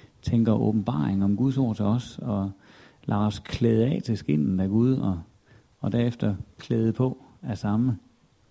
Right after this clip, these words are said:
Så, øh, jeg, jeg tror bare, vi skal,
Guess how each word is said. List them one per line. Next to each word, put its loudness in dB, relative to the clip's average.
Så, 4
øh, 4
jeg, 0
jeg 2
tror 4
bare, 6
vi 6
skal, 0